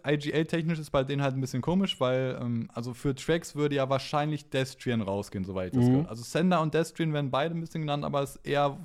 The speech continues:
Speaker 1: wohl Destrian.
Speaker 2: Ja.
Speaker 1: Und Sender ist ja auch mit eigentlich I G L gewesen dieses Jahr. Und, ähm, nur S-, Safe will ja auch irgendwie so I G L oder halt so zweite Stimme
Speaker 2: Mhm.
Speaker 1: sein oder so. Also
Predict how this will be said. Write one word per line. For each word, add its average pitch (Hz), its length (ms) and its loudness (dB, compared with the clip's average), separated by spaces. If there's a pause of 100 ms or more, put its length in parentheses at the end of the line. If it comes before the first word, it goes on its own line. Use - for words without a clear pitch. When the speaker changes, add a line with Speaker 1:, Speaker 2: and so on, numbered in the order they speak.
Speaker 1:
wohl 143 160 2
Destrian. 127 680 -2 (120)
Speaker 2:
Ja. 110 340 0
Speaker 1:
Und 120 240 2
Sender 165 400 2
ist 151 160 -4
ja 139 120 2
auch 139 260 0
mit 135 380 -2
eigentlich 123 360 -4
I 120 100 0
G 117 140 -2
L 143 100 2
gewesen 151 380 0
dieses 175 260 -2
Jahr. 180 260 -2 (760)
Und, 131 480 2
ähm, 131 680 0
nur 143 380 -2 (420)
S-, 151 540 -16
Safe 151 320 0
will 143 100 4
ja 143 80 4
auch 139 220 2
irgendwie 107 560 -2 (120)
so 110 240 -4
I 113 140 0
G 113 160 -2
L 110 180 0
oder 104 200 -2
halt 104 240 -4
so 107 100 -8
zweite 113 380 -2
Stimme 113 240 2
Speaker 2:
Mhm. 123 60 4
Speaker 1:
sein 101 180 0
oder 101 80 -4
so. 107 80 -6
Also 123 240 -4